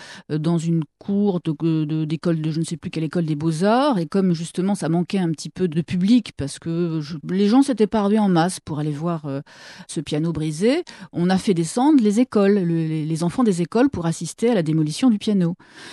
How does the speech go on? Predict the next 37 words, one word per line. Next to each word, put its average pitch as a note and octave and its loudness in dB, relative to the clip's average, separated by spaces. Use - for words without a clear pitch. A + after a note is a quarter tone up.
Ce - -8
qui C4 4
reprend, D4+ 0
alors A3+ -2
ce - -10
qui D4+ 2
est C4+ 2
terrible, D#4 2
c'est - -2
que - -6
ça A3+ 0
reprend, C4 4
par F#3 -4
exemple, G3+ -4
Armand A3+ 4
faisait F3+ 2
des F#3 4
colères, G#3+ 0
colères F#3+ 0
d'Armand, F3 2
où A3 2
effectivement F3+ 0
il D4 6
brisait F#3 2
un, C#3+ 0
un D#3 -2
piano A#3+ 4
et G3 4
ensuite D#3 0
il - -14
collait, F#3 0
euh, D#3 0
la D3+ -2
brisure E3+ 0
du D#3+ -4
piano, G3+ 0
euh, D#3 -2